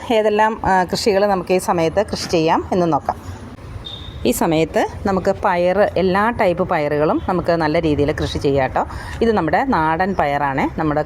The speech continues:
കടകളിൽ നിന്നൊക്കെ കെട്ടുകെട്ടായിട്ട് വാങ്ങിക്കുന്ന നാടൻ പയറില്ലേ, ആ പയറാണ് ട്ടോ ഇത്. ഇത് നമുക്ക് ഇപ്പോൾ ഈ സമയത്ത് നല്ല രീതിയിൽ കൃഷി ചെയ്യാനായിട്ട് പറ്റും.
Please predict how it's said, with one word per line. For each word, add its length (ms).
കടകളിൽ 340
നിന്നൊക്കെ 280
കെട്ടുകെട്ടായിട്ട് 680
വാങ്ങിക്കുന്ന 300
നാടൻ 360
പയറില്ലേ, 440
ആ 20
പയറാണ് 480
ട്ടോ 180
ഇത്. 160
ഇത് 200
നമുക്ക് 300
ഇപ്പോൾ 200
ഈ 100
സമയത്ത് 480
നല്ല 240
രീതിയിൽ 300
കൃഷി 180
ചെയ്യാനായിട്ട് 600
പറ്റും. 220